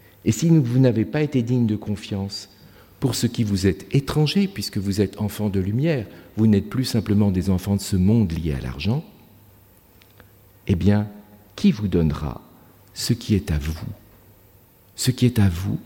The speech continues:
c'est la promesse. Mais pour être digne de la promesse,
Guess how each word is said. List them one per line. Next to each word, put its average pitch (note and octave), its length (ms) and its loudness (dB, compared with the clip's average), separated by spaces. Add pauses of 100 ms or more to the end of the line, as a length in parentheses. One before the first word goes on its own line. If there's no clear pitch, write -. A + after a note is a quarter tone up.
(720)
c'est - 220 0
la A#2 100 0
promesse. - 680 -10 (1500)
Mais A2+ 140 6
pour D#3+ 500 -4 (540)
être A2 280 0
digne E3 360 4
de C#3 80 0
la G2 120 0
promesse, - 640 -14